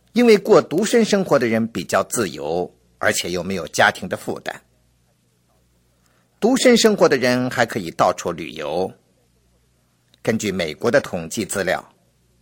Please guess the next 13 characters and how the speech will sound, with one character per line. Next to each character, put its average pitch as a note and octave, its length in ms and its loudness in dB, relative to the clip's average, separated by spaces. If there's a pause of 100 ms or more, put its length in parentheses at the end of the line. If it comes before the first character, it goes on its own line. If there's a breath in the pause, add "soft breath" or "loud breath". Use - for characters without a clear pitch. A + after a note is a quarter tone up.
(560)
十 - 320 0
八 G3 280 2
岁 B2 280 -2
到 - 400 -2
四 - 240 0
十 - 120 -4
岁 F2+ 240 -6
之 - 120 -10
间 F#2+ 160 -4
的 E2 120 -6
观 A2+ 260 -2
光 A#2+ 180 -4
客， - 320 -6